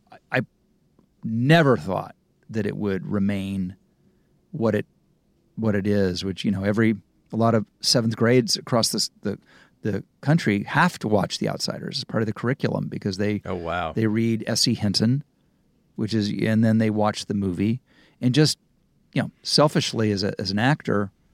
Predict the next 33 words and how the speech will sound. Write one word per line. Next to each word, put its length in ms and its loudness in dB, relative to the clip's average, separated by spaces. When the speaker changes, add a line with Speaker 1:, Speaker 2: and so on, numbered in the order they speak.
Speaker 1:
every 240 4
year 220 6
that's 180 4
a 40 0
new 280 6
group 320 4
of 100 -4
seventh 300 2
graders 540 -4
who, 440 2
Speaker 2:
Yeah. 180 -2
Speaker 1:
you 80 2
know, 60 2
they 140 0
weren't 180 6
around 180 0
for 100 -10
The 60 -8
West 280 -4
Wing. 260 -2
They 100 -2
weren't 200 6
around 180 4
for 120 -6
Tommy 420 4
Boy, 360 4
and 100 0
they 80 0
certainly 320 6
weren't 240 10
around 380 8
for 300 4
Youngblood. 600 4